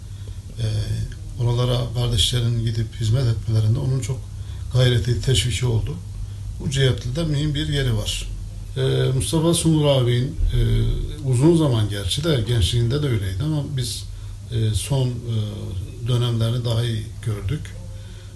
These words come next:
E, bütün Anadolu'nun, Anadolu'daki bütün şehirler, ilçeler,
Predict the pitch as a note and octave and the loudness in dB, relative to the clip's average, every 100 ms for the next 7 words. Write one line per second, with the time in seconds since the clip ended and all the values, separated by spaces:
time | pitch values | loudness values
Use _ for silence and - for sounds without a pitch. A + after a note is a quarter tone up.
0 | - B2+ A#2 A#2 A2 - F#3+ D3 C3+ A#2 | -8 -4 -4 -4 -6 -4 -2 0 2 2
1 | A#2 G#2+ A2 A2+ - - C3+ B2 B2 B2 | 2 2 2 -2 -6 -10 -2 0 0 -2
2 | B2+ A#2+ - A2+ - A#2+ A2 B2 A2+ A2+ | -2 -4 -4 -6 -2 -2 0 0 0 0
3 | A2+ A2+ A2+ A2+ B2 A2 - A2+ A2+ A2 | 0 0 -2 -2 -4 -4 -2 0 0 -2
4 | - | -6